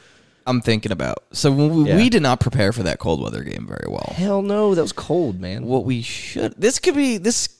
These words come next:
Speaker 1: you could either call me a psychopath or a genius for this, but imagine making, like, twisted tea, but it's, like, hot tea.
Speaker 2: I think you could just make hot tea and pour liquor in it.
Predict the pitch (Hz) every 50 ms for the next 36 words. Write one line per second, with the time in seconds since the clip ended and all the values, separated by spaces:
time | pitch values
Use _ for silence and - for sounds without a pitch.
0 | _ _ _ - 170 190 214 - 247 240 240 214 175 180 196 196 185 180 180 180
1 | 170 156 147 - - _ _ - - - - 127 123 143 - 165 160 - 196 196
2 | 190 185 185 190 - - - - - - _ _ _ _ _ _ - 123 123 113
3 | 107 98 95 98 98 95 85 80 76 - - 92 87 82 69 58 - - - -
4 | - - 117 110 104 98 - _ _ _ _ _ _ _ _ _ _ _ _ _
5 | _ _ _ _ _ _ _ _ _ _ _ _ _ _ _ _ _ _ _ _
6 | _ _ _ _ _ _ _ _ _ _ - 131 135 135 139 151 190 208 170 120
7 | 104 92 82 82 73 - - _ _ _ _ _ _ - 123 123 120 113 - 120
8 | 117 113 113 107 98 92 87 - - - - 131 127 123 - 135 127 107 - -
9 | - - 117 113 113 117 123 135 143 135 123 _ _ _ _ _ _ _ _ -
10 | 117 117 110 110 101 - 101 92 - - - - 107 - - - - - - -
11 | - - - 120 - _ _ _ _ _ _ _ _ _ _ _ _ _ _ -
12 | - 185 180 - 233 233 196 202 180 165 - 175 135 160 170 - - 156 156 143
13 | - 131 151 160 139 - - - 156 156 160 156 131 113 - - 147 135 120 131
14 | 151 - - 98 85 78 71 -